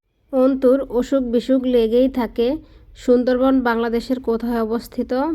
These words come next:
"পাখি, পাখিদের ভোরের দুধ বলা হয়েছে কেন?" তিন নং প্রশ্নের উত্তরে থাকবে, "যে কোনো তিনটি প্রশ্নের উত্তর দাও।" এখানে তোমাকে পাঁচটি প্রশ্ন দেওয়া থাকবে, পাঁচটির মধ্যে যে তিনটি তুমি সবচাইতে ভালো পারবে সে পাঁচটি প্রশ্নেরই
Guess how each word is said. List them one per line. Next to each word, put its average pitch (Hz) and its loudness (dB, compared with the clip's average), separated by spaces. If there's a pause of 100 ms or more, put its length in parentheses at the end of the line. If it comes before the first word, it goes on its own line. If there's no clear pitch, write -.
(100)
"পাখি, 208 -4 (460)
পাখিদের 240 0
ভোরের 220 -2
দুধ 254 0
বলা 220 -2
হয়েছে 208 -4 (200)
কেন?" 185 -4 (1040)
তিন 277 0
নং 294 0
প্রশ্নের 247 -2
উত্তরে 233 -2
থাকবে, 233 -2 (200)
"যে 226 0
কোনো 247 -2
তিনটি 233 -2
প্রশ্নের 233 -2
উত্তর 233 -2
দাও।" 247 -2 (600)
এখানে 254 -2
তোমাকে 240 -4
পাঁচটি 226 -4
প্রশ্ন 233 -8
দেওয়া 240 -2
থাকবে, 262 -2
পাঁচটির 220 -6
মধ্যে 220 -2
যে 226 0
তিনটি 247 -4
তুমি 269 0
সবচাইতে 262 -2
ভালো 233 -2
পারবে 247 -2 (580)
সে 269 0
পাঁচটি 240 -4
প্রশ্নেরই 240 -2